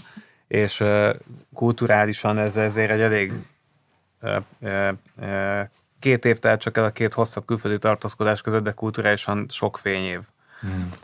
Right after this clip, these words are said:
Speaker 1: ö, volt a különbség. Nagyon-nagyon élveztem mind a kettőt, és kicsit talán a, a, a, a tapasztalatát, vagy a tanulságát megfogalmazva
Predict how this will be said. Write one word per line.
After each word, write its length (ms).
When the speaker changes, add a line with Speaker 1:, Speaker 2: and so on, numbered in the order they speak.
Speaker 1:
ö, 240
volt 260
a 40
különbség. 600
Nagyon-nagyon 560
élveztem 440
mind 140
a 40
kettőt, 460
és 240
kicsit 300
talán 280
a, 480
a, 180
a, 180
a 100
tapasztalatát, 760
vagy 120
a 80
tanulságát 600
megfogalmazva 960